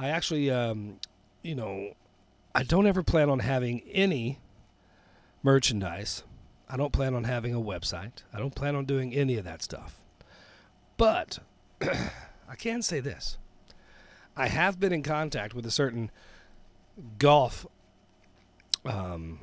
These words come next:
tour, and I may or may not be lined out to become one of their official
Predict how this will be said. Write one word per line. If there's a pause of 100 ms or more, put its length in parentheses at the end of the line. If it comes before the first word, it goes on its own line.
(880)
tour, (1000)
and
I
may
or
may
not (1400)
be
lined
out
to
become (520)
one
of
their
official